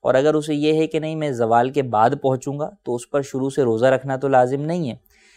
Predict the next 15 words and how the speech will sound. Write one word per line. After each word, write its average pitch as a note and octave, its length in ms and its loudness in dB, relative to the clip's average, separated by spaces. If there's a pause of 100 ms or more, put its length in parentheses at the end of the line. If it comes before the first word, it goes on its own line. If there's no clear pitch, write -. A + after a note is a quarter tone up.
(200)
لیکن A#2 220 -2
اگر C#3+ 200 2
وہ D3+ 140 2
کھاتا C3 360 2
پیتا C#3 320 2
رہتا B2 280 4
ہے، B2 100 2
لیکن A2+ 280 -2
اگر E3 180 0
وہ D#3+ 140 2
زوال A#2 400 4
کے C#3+ 140 0
بعد A2 320 4
بھی D#3 200 2
اپنے D3 220 0